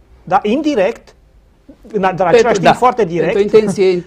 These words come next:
Speaker 1: pentru a,
Speaker 2: inteligentă.
Speaker 1: pentru a sublinia intenția creatoare de la începuturi.
Speaker 2: Hai să abordăm ambele concepte, și al întâmplării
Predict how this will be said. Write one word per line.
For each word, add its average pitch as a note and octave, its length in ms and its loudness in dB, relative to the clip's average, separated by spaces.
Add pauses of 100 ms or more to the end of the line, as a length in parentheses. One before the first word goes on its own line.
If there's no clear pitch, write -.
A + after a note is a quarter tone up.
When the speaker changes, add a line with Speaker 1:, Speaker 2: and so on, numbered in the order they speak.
(200)
Speaker 1:
pentru G3+ 240 0
a, G#3 40 2
Speaker 2:
inteligentă. G3+ 200 -2
Speaker 1:
pentru G#3 260 -4
a G3+ 120 4
sublinia G3 320 -8
intenția G3 600 -4
creatoare F3 420 -2
de D#3+ 80 -4
la E3 80 -2
începuturi. C#3+ 580 -10
Speaker 2:
Hai B3+ 180 -2
să A3 460 0 (180)
abordăm G#3+ 640 0 (160)
ambele F3 600 2
concepte, D#3 600 -2
și D3 140 -4
al G#3 100 4
întâmplării F#3 880 2